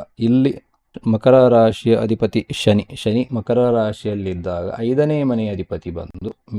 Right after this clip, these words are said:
ವೃಷಭ ರಾಶಿ. ವೃಷಭ ರಾಶಿಯ ಶುಕ್ರ ಕೂಡ ಇಲ್ಲಿ ಇದ್ದರೆ, ಲಗ್ನದಲ್ಲಿದ್ದರೆ, ಇಲ್ಲವೇ ನಾವು ಮೊದಲೇ ನೋಡಿದ ಹಾಗೆ ಶುಕ್ರ ಐದನೇ ಮನೆಯಲ್ಲೇ ಇದ್ದಾಗ, ಒಂಬತ್ತನೇ ಮನೆಯ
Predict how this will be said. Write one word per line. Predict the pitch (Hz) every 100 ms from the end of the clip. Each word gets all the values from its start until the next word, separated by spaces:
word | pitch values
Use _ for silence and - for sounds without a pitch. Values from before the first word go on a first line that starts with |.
| - _ _ 113
ವೃಷಭ | 127 120 113
ರಾಶಿ. | 98 87 - -
ವೃಷಭ | 101 - 139 143 139
ರಾಶಿಯ | 123 113 - 117 -
ಶುಕ್ರ | - 110 - 156 151
ಕೂಡ | 139 135 123 123 - 117
ಇಲ್ಲಿ | 113 117 107
ಇದ್ದರೆ, | 90 90 87 - _ _ _ _ _
ಲಗ್ನದಲ್ಲಿದ್ದರೆ, | 101 95 127 123 104 90 85 87 - _ _ _ _ _ _ _ _ _ - _ _ _
ಇಲ್ಲವೇ | 98 110 117
ನಾವು | 117 -
ಮೊದಲೇ | 104 107 107 113
ನೋಡಿದ | 113 107 107 104
ಹಾಗೆ | 104 107 -
ಶುಕ್ರ | - - - 113 - _
ಐದನೇ | - 151 120 113
ಮನೆಯಲ್ಲೇ | 95 107 113 110 101
ಇದ್ದಾಗ, | 87 85 85 85 - 143 143 _ - _ _ _ _ _ _ _ _ _ 123
ಒಂಬತ್ತನೇ | 123 147 - 165 170 165
ಮನೆಯ | 151 135 131